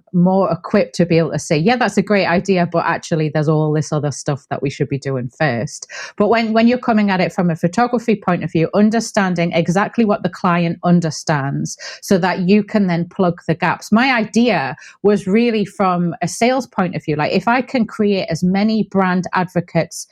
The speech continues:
who would advocate me and say, "Wow, you know, I did this photo shoot with Laura and my God, she involved me in all these cool things. Like, I got to have a pre-meeting with the makeup artist. And I learned that I needed this new shampoo if I wanted my hair to be more volu-,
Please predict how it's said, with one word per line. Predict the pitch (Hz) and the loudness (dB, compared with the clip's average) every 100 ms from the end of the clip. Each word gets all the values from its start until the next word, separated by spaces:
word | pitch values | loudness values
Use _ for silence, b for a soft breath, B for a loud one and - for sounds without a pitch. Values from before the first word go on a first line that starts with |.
| b b - | b b 0
who | 196 | 2
would | 180 180 | 2 0
advocate | 185 185 185 180 170 165 | 0 0 -2 0 0 2
me | 202 185 | 0 0
and | 160 | -2
say, | - 165 | -2 0
"Wow, | 240 247 | 2 2
you | 196 185 | 2 2
know, | 196 | 2
I | 160 | 0
did | 165 226 | 0 0
this | 208 180 - B B B | 0 -2 -4 B B B
photo | - 214 - 170 | 0 0 2 0
shoot | - 190 175 | 0 -2 0
with | 151 - | -2 2
Laura | 190 233 190 156 151 | 2 4 2 0 -2
and | 156 - B B | -4 -6 B B
my | 220 277 | 2 2
God, | 285 339 | 2 0
she | 359 262 202 | 2 2 2
involved | 190 214 277 370 254 | 2 2 2 2 0
me | 208 | 0
in | 175 202 | 2 2
all | 226 311 | 2 2
these | 285 226 - | 2 0 -2
cool | - 233 226 | 0 0 0
things. | 294 349 - | -2 -2 -2
Like, | 180 175 | -2 -2
I | |
got | 170 196 - | 0 -2 0
to | |
have | 180 185 | -2 -2
a | 180 | -4
pre-meeting | - 254 285 339 233 165 151 | -2 0 2 2 0 -2 -2
with | 160 170 | -2 0
the | 226 | 2
makeup | 220 247 277 320 190 | 2 0 0 -2 0
artist. | 175 - 156 - 170 | 0 0 -4 -4 -2
And | 165 - B B | -2 -4 B B
I | 190 | 2
learned | 190 196 214 233 | 4 4 2 2
that | 233 | 0
I | 190 | 2
needed | 190 208 226 226 | 2 2 0 0
this | 196 208 | 2 4
new | 214 | 2
shampoo | 233 - 269 233 - 294 330 | 2 0 0 0 0 2 0
if | 196 | 0
I | 196 180 | 0 2
wanted | 190 220 | 0 0
my | 220 226 | 2 2
hair | 208 247 320 | 2 2 2
to | 285 | -2
be | 254 226 | 0 2
more | 202 180 165 | 2 2 2
volu-, | 190 180 180 | 2 2 0